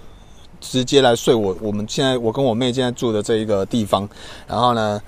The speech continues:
呃，晚上就会比较热闹一点了。<laughs> 哦，所以这个礼拜，哦呦，我到大人那个怕你啊。所以这个礼拜呢，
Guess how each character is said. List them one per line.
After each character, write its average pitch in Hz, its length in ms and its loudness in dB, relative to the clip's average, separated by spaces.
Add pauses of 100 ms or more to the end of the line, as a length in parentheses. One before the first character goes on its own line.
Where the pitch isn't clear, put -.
(140)
呃， 104 260 0
晚 104 200 0
上 139 220 2
就 131 120 4
会 131 100 2
比 104 80 -8
较 117 120 6
热 120 200 4
闹 110 160 -2
一 107 60 -4
点 95 180 -4
了。 - 100 -10 (380)
<laughs> - 480 0
哦， 127 160 8
所 165 160 10
以 160 100 8
这 185 120 6
个 165 120 8
礼 131 120 2
拜， 156 100 6
哦 170 160 12
呦， 127 80 10
我 120 40 6
到 160 120 12
大 165 120 12
人 151 80 10
那 170 60 8
个 143 100 10
怕 160 180 10
你 113 100 4
啊。 95 100 2 (240)
所 180 200 8
以 185 40 12
这 196 80 10
个 190 100 10
礼 131 140 4
拜 180 220 8
呢， 123 260 4